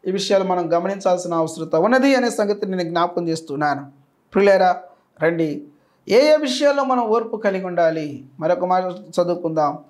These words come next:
ప్రసంగి గ్రంథం పదో అధ్యాయము నాలుగో వచనంలో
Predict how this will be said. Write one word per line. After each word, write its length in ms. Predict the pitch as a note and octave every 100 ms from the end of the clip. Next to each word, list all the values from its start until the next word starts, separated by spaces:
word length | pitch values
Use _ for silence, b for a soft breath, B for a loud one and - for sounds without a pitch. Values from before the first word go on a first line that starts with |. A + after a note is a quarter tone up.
| b b b -
ప్రసంగి 440 | G3 C4 C4 B3+
గ్రంథం 540 | G#3+ G#3 G3 F#3+ G3 - _ _ _ -
పదో 140 | E3+
అధ్యాయము 680 | G3+ F3 F#3+ F#3 F3 E3+ - _ b b -
నాలుగో 360 | E3+ A#3+ C4+
వచనంలో 680 | A#3 - G3 F#3+ F#3+ C#3+